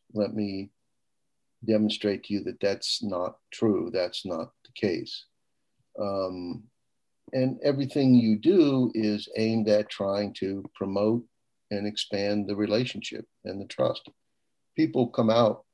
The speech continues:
surrender, as it were, because they trust the, the person that they're talking to and believe that when representations are made, that they'll be honored. And so we don't lie.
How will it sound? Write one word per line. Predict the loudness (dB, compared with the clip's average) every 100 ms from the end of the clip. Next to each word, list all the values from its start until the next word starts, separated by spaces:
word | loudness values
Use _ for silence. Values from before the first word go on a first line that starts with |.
| _
surrender, | -8 0 4 6 6 4
as | 0
it | -2
were, | -2 -2 -2 -10 _ _ _ _ _ _ _ -20 -8
because | -4 0 2 4
they | 2
trust | 2 4 2 0 _ _ _ _ _ _ _ _ _ _
the, | 0 0 0 -8
the | -6
person | 0 0 4 4
that | 4
they're | 2
talking | 4 2 0 -4
to | -6 -10 -14 -8
and | -6 -6 -8 -12 _ -18 -18 -4
believe | -2 4 6 6 6
that | 0 -2 -2 -8 _ _ _ _ _ _
when | -2 2
representations | 2 0 -4 -4 0 2 2 -4
are | -8
made, | -8 -8 -8
that | -12 -8
they'll | -6
be | -6 -8 -8 -12 -12 -4
honored. | -2 -2 -6 -10 -18 _ _
And | -12 -10 -4
so | 0
we | 2
don't | 2 2
lie. | 0 2 -2